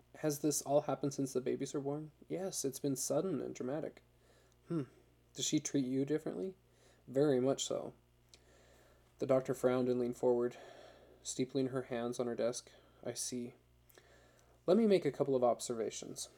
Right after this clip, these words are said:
First, pregnancy and birth require tremendous physiological changes in a female's body. Hormone changes, body chemistry changes, her diet, routine, all change. In addition to this, there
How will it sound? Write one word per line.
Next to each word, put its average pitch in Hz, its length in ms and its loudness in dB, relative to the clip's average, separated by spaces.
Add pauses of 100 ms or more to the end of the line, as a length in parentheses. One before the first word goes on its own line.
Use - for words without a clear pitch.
(1040)
First, 147 640 4
pregnancy 143 720 0
and 127 140 0
birth 139 280 6
require 120 360 2
tremendous 123 560 0
physiological 123 640 0
changes 123 420 0
in 117 80 -2
a 117 60 -6
female's 117 300 -6
body. - 360 -6 (600)
Hormone 131 360 6
changes, 135 380 0
body 117 300 2
chemistry 127 380 -2
changes, 127 380 0
her 123 120 -2
diet, 123 360 0
routine, 127 460 0
all 139 300 2
change. - 480 -8 (420)
In 131 80 4
addition 147 400 4
to 120 80 6
this, 110 280 0
there 139 120 4